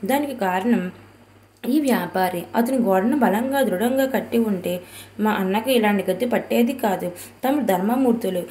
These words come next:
దోషుని కఠినంగా శిక్షించి మా అన్న కుటుంబానికి న్యాయం చెయ్యాలి అని రాజుగారి వారికి న్యాయమే గెలుస్తుంది" అని భరోసా ఇచ్చే వ్యాపారిని పిలువనంపాడు. వ్యాపారి రాగానే ప్రశ్నల వాన మొదలయ్యింది.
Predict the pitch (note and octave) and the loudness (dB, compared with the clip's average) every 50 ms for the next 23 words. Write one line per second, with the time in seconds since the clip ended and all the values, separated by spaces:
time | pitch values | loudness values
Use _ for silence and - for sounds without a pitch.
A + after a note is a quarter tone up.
0 | - - - - F#3+ G3 G3+ G#3 G#3 - G#3+ G#3+ G#3 G#3 G3 F3 F3 F#3+ A3 A#3+ | -12 -14 -12 -8 -4 -2 -2 -2 -2 -2 -2 -4 -2 -2 -4 -6 -4 -2 0 0
1 | B3+ C4+ D4 D#4+ D#4+ D#4+ A3+ A3+ - - G#3+ G#3 G3+ - - F3 F3+ F3+ G3 G3+ | 0 2 2 2 2 2 0 0 0 -2 0 0 -2 -2 -4 -8 -6 -4 -4 -2
2 | F#3 F#3+ G3+ A#3 C#4+ D4+ - A#3 G#3+ G#3+ G#3+ G#3 G3+ F#3+ F#3+ F#3 F3 - F#3 F3+ | 0 0 2 2 0 2 2 2 2 4 2 4 2 2 0 -2 -2 -4 -6 -4
3 | F3+ F3 E3+ E3+ G3+ B3+ C#4+ C#4 C#4 B3 G3+ F#3+ G3 F#3+ F#3 F#3 F#3 F3+ F3 E3+ | -4 -6 -4 -2 0 0 0 2 2 2 2 4 2 2 2 0 0 -2 -4 -6
4 | E3+ E3+ E3+ E3 D#3+ D#3+ D#3+ F3 F3+ F#3+ G#3 G#3+ A#3 B3 A3+ G#3+ G3+ G3 F#3+ F#3+ | -6 -6 -6 -6 -6 -8 -6 -6 -2 2 2 4 4 4 2 2 0 -2 -2 -2
5 | B3+ E4 G4 C#4+ - - - - - - - - - G3 G3 F3+ F3+ F3+ F3+ F#3+ | 0 2 2 2 0 -4 -12 -16 -18 -18 -16 -8 -6 -4 -4 -2 -2 -4 -2 -2
6 | A3+ E4+ G#4+ G#4+ C#4 A3+ G3+ G3+ - - - F#3+ F#3 F3 E3+ E3+ F3+ F#3 F#3 F3 | 0 0 0 2 2 2 2 0 -2 -2 -2 -4 -4 -2 -2 -2 0 0 0 -2
7 | E3 E3 F3 G3 A3+ A#3 C4 B3+ A#3 F#3+ - - G3 F#3+ F3 F3 E3+ E3 E3 - | -2 -2 0 0 0 0 2 0 0 0 -2 -2 -4 -4 -2 -4 -6 -6 -6 -4
8 | - G3 G#3 G#3+ A#3+ C#4+ D#4+ E4 D#4+ B3 A3 G3+ G3 F#3+ F3+ E3+ - E3+ E3 D#3+ | -2 0 2 2 2 2 2 0 2 0 2 2 0 -2 -2 -4 -6 -6 -6 -6
9 | D#3 D#3 - - - - - - - - - - - F3+ F#3 F3+ F3 F3+ F3 E3+ | -6 -8 -10 -12 -16 -20 -20 -20 -20 -20 -20 -12 -6 -2 -2 -2 -2 -4 -4 -2
10 | E3 E3+ E3 D#3+ D#3 E3 D#3+ F3+ F#3+ G#3 B3+ A#3+ A#3 F3 - - G#3+ A#3+ D4 D#4+ | -2 -2 -2 -2 -4 -4 -2 -2 0 0 0 0 -2 -4 -6 -4 -4 -2 0 2
11 | D4 A#3+ G#3 - G3+ A#3+ C#4+ C#4 A3 - F3+ G3 G#3 G#3+ G#3+ G3 F3+ E3+ | 2 2 2 2 0 0 0 0 0 -2 -2 -2 0 0 -2 -2 -4 -6